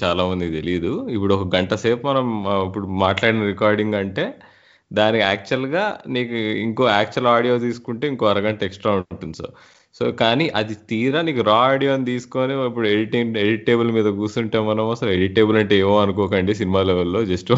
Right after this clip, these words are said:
మా కంప్యూటర్‌లో చూసుకోవడం అంతే అది. నువ్వు గంట సేపు చేస్తే నీకు ఎడిటింగ్ మొత్తం ఫినిష్ అవ్వడానికి టూ, టూ and half hours పడుతుంది. So, ము-, రెండు గంటన్నర రికార్డు చేసామంటే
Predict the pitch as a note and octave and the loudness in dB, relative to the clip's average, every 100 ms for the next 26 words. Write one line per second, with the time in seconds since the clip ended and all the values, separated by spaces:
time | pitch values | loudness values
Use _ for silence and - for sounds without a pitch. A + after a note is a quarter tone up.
0 | B2+ G2 F#2+ F#2+ F2+ G#2 G#2+ G2+ G2 F2+ | 2 0 0 -2 -4 -4 -4 -2 -4 -6
1 | - F#2 E2+ D#2+ E2 F#2 E2+ A2 F3+ - | -4 -4 -2 -6 -6 -4 -4 -6 -10 -14
2 | - - - - _ _ - G2 F#2 F#2 | -20 -20 -20 -20 _ _ -4 0 2 2
3 | G2+ A#2 A#2 B2 B2+ B2+ C#3+ C3 A2+ A2 | 2 2 2 2 0 0 -2 2 2 2
4 | A#2+ A#2+ A#2 A2+ A2 A2 A#2 A2 A2+ A#2+ | -2 -2 -2 -2 -2 -2 -2 -2 -2 -4
5 | A#2+ A2+ G#2+ G#2+ G#2 G2+ G2 G2 F#2+ F2+ | -2 -2 2 2 2 0 0 -2 -2 -8
6 | D#2+ - - F#2 F#2 G2+ F2+ F2+ F2 F#2 | -6 -8 -6 -6 -6 -2 0 0 0 0
7 | G#2+ A2 A2 G#2 G2 A2 A2+ A#2 A#2+ A#2 | 0 2 2 2 2 2 2 -2 -2 -2
8 | A#2 A#2 | -4 -4